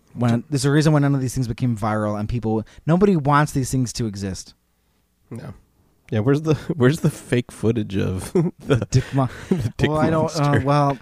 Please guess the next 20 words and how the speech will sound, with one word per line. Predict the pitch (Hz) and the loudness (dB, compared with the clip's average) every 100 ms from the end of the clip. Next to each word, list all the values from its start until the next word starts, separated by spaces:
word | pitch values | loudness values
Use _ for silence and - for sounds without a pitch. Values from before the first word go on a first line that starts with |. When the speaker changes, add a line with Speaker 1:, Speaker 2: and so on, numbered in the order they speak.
| - | -6
Speaker 1:
I | 131 | -4
don't, | 131 - | -4 -2
I, | 135 | 2
hopefully | 151 143 143 | 4 4 2
nobody | 135 127 127 | 2 2 0
makes | 123 - | -2 -2
that | 123 117 | -4 -4
and | 113 | -4
puts | 110 | -4
that | 110 | -4
on | 101 | -4
YouTube | 92 92 101 95 | -6 -8 -8 -6
because | 104 98 | -6 -4
that's | 101 92 | -4 -4
not | 104 98 | -6 -6
what | 98 98 | -6 -6
anyone | 95 95 | -4 -4
needs | 95 | -6
to | 92 | -8
see. | - 104 101 | -8 -4 -4